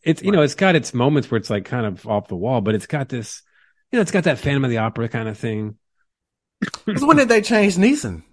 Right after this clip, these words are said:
Speaker 2: Three?
Speaker 1: No, two. Two. So
Speaker 2: Really?
Speaker 1: in two and three, they use that same guy from fucking Blood Diamond. The guy that always talks,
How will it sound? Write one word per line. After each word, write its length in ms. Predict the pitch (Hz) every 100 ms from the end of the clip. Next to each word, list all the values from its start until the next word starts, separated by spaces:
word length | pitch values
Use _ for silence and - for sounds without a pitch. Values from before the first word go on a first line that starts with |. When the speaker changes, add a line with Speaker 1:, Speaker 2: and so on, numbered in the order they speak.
| _
Speaker 2:
Three? 280 | 202 269 294 - _ _ _ _ _ _ _
Speaker 1:
No, 180 | 123 147
two. 580 | - - 180 196 90 85
Two. 300 | - 190 247
So 260 | - - 165
Speaker 2:
Really? 140 | 143
Speaker 1:
in 100 | 139
two 260 | - 220 240
and 160 | 202 190
three, 140 | 185
they 100 | 156
use 200 | 139 165 143
that 120 | 127
same 320 | - 160 175
guy 340 | 151 143 131 127
from 180 | - 110
fucking 400 | - 113 117 104
Blood 220 | 110 120
Diamond. 520 | 113 110 104 92 90 - _ _ _ _ _ _ -
The 80 | 139
guy 240 | 175 196
that 140 | 190 190
always 300 | 220 240 -
talks, 400 | 160 143 -